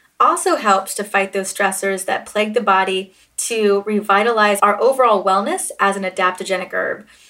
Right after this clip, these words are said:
The mind-body connection greatly benefits from this powerful adaptogenic herb,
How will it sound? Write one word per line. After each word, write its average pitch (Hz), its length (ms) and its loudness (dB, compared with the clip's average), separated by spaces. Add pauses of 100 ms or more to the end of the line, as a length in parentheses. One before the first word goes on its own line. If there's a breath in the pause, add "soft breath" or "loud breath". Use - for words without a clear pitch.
(200 soft breath)
The 226 80 2
mind-body 240 600 2
connection 202 720 -4
greatly 240 420 -2
benefits 196 640 0
from 208 380 -2
this 202 300 -2
powerful 233 640 0
adaptogenic 190 840 -4
herb, 247 380 2